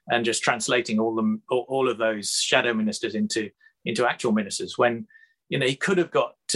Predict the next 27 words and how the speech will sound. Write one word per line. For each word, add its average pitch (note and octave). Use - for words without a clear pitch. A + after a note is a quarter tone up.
he D3+
could F#3
have D#3
got C#3
ahead A#2+
of A#2
events G#2
and, A2
and A2+
really A#2+
started A2
promoting A2
people G2+
early. B2+
And A2
he C3
didn't, E3+
uh, B2
he C3+
didn't C#3
promote, A2
uh, G#2
he B2+
didn't C3+
promote A2+
enough A#2
young, A2+